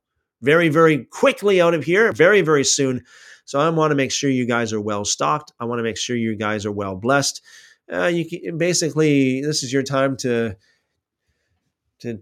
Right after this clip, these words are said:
to ransack and run," for lack of a better term. Not really ransack, but you know what I mean?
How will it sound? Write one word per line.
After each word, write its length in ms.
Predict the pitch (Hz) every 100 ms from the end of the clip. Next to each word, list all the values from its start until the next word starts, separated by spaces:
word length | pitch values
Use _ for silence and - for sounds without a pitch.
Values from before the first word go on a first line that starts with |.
| -
to 140 | 120
ransack 720 | 117 139 156 143 156 151 160 147
and 180 | 117
run," 400 | 131 151 131 95 - _ _ _ _ _ _ _ _ _ _ _ _ _ _ _ - 123
for 160 | - 110
lack 220 | 101 98
of 80 | 101
a 60 |
better 220 | 95 98
term. 340 | 95 113 95 90
Not 260 | 113 110 110 - _
really 240 | 110 95
ransack, 600 | 90 107 110 98 85 92 -
but 260 | 90 - - - - _
you 80 | 110
know 80 | 101
what 80 | 95
I 20 |
mean? 340 | 117 117 113